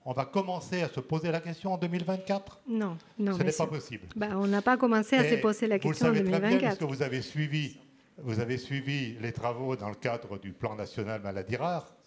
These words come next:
Speaker 1: Nous avions évoqué avec vous la possibilité d'avoir un point d'étape en deux mille vingt-trois par rapport à
Speaker 2: Oui.
Speaker 1: l'avancée du programme d'épis-, d'episma.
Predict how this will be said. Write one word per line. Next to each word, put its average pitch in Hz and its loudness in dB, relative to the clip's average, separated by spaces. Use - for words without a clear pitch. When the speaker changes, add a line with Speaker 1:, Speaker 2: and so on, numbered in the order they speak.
Speaker 1:
Nous 143 0
avions 147 -2
évoqué 135 -4
avec 101 -6
vous 165 -2
la 104 0
possibilité 139 -4
d'avoir 113 -4
un 101 -6
point 156 -2
d'étape 151 -4
en 120 -6
deux 156 0
mille 180 -4
vingt-trois 139 -6
par 123 2
rapport 135 -4
à 123 4
Speaker 2:
Oui. 127 0
Speaker 1:
l'avancée 139 -2
du 143 -6
programme 139 -2
d'épis-, - -12
d'episma. - -8